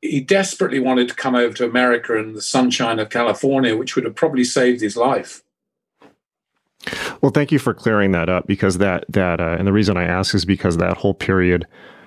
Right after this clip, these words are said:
Speaker 2: forms so much of the, um, you know, the, the common cloud of, uh, the common knowledge or the common cloud of rumor and, and scandal around Crowley, and, and maybe it's from John Simmons, I, I don't know,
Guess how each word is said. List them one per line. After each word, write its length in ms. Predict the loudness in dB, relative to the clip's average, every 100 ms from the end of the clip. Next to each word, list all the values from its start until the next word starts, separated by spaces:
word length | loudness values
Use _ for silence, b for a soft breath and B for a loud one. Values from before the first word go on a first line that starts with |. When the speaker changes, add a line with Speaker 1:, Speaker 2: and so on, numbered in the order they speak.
| B
Speaker 2:
forms 520 | -12 -2 2 2 0
so 180 | 0 0
much 260 | 0 0 0
of 100 | 0
the, 220 | 0 2
um, 340 | 0 -2 -4 -12 _ _ B B B B B B B B _
you 160 | 2 4
know, 140 | 2 0
the, 220 | 2 2
the 260 | 0 -2 -2 -2
common 560 | 0 2 2 0 -2
cloud 400 | -6 -2 0 0
of, 240 | -2 -4 -2
uh, 180 | 0 4
the 220 | 4 2
common 340 | 0 0 0 0
knowledge 340 | 2 2 2
or 60 | 0
the 80 |
common 340 | 0 -2 0 -2
cloud 300 | -2 0 0
of 160 | 0
rumor 400 | 0 2 2 0
and, 280 | -2 -6 -10 -14 -4
and 200 | -2 0
scandal 480 | 0 0 0 0 2
around 280 | 0 0 -2
Crowley, 500 | 0 2 2 0 -2
and, 280 | -4 -6 -4
and 260 | -2 0
maybe 300 | 2 2 2
it's 100 | 0
from 180 | 0 0
John 220 | 0 -2
Simmons, 380 | 0 0 0 0
I, 200 | 0 0
I 60 | 0
don't 220 | 0 2
know, 200 | 0